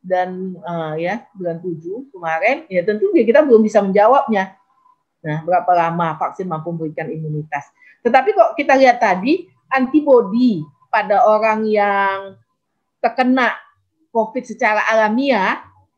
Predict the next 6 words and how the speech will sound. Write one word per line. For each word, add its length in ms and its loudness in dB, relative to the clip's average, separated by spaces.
ya, 320 -4
tidak 260 -4
dengan 300 -6
vaksinasi, 640 -4
eh, 380 8
itu 320 -6